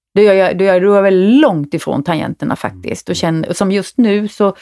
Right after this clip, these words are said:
Speaker 1: och jag har precis gjort, gjort klart alla videos, eh, och känner mig duktig liksom, att nu har jag genomfört det uppdraget som jag själv har bestämt att jag ska genomföra.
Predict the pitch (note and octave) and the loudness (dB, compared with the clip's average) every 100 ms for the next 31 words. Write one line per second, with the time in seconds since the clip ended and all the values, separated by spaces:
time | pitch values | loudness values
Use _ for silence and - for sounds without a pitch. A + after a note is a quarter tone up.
0 | - - - G#3+ F#3 F3+ - G3 A3 G#3 | -14 -20 -6 0 0 0 -6 -4 -4 -4
1 | - G#3 G#3 G#3+ A#3+ C4+ A#3 G3 F3 D#3+ | -4 -4 -2 -2 0 0 0 0 0 -4
2 | D3 D#3 F#3 - - - _ _ _ - | -4 -4 -4 -6 -16 -20 _ _ _ -20
3 | _ - F#3+ G3+ G3 - F#3+ F3+ F3 E3+ | _ -2 2 2 2 0 0 0 2 2
4 | F3 D#3+ D3+ F3 E3 F3+ F3+ - - D3+ | 2 0 -2 -6 -4 -4 -4 -6 -4 -2
5 | D#3+ D#3 - F3+ E3 F3+ F3 E3 F3+ F3 | -2 -4 -6 -6 -4 0 2 2 2 2
6 | D#3 C#3+ D#3 - D#3+ D#3+ - D#3 D3 D3+ | 0 -2 -4 0 -2 -2 -2 -2 -2 -6
7 | - E3 - D#3 D3 D3+ - - C#3 C#3 | -8 -8 -4 -4 -4 -6 -8 -8 -8 -8
8 | D3 C#3+ - E3+ F3 E3 D#3 E3 D#3+ E3 | -10 -10 -6 -2 0 -2 -2 -2 0 0
9 | G3+ | -2